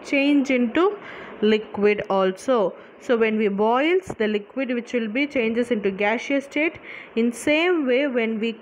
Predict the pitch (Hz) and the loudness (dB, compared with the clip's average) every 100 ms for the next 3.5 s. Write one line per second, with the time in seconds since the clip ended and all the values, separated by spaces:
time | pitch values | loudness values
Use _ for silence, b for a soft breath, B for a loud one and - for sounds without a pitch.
0 | - 320 302 233 160 - B B B 220 | 0 2 4 4 2 -4 B B B -2
1 | 233 226 262 285 - 311 330 330 262 262 | 0 2 0 -2 -2 2 4 4 4 2
2 | 302 262 247 233 220 226 247 247 247 233 | 2 0 0 0 -2 -2 0 0 0 0
3 | 214 214 - 320 440 | -2 -2 -2 0 0